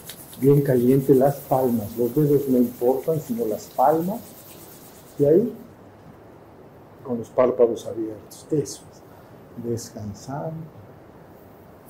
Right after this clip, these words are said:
No nos apara-, no nos ponemos de pie, descansamos un momento. Una pregunta. Eh, ¿pudieron estar durante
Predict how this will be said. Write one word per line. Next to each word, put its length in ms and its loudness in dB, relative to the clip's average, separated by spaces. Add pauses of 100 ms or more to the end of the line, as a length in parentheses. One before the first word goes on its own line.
(180)
No 140 0
nos 220 -4
apara-, 380 -10
no 180 -6
nos 160 -10
ponemos 460 -12
de 80 -12 (140)
pie, 240 -6
descansamos 720 -16
un 140 -16
momento. 500 -14 (4000)
Una 180 2
pregunta. 760 -2 (1160)
Eh, 200 -4 (140)
¿pudieron 640 4
estar 500 -2 (260)
durante 460 -2